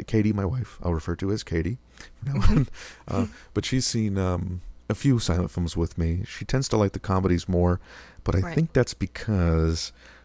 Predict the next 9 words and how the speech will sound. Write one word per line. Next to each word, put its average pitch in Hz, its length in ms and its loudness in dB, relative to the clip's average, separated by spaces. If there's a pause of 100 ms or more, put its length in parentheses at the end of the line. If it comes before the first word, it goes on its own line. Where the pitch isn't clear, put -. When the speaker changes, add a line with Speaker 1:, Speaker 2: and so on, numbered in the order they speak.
(160)
Speaker 1:
the 92 100 0
first - 580 -2 (240)
silent 95 480 0
drama 101 460 2
I 135 80 0
showed 147 360 0
her 165 360 0 (680)
was 92 200 0
Cabiria. 80 1200 0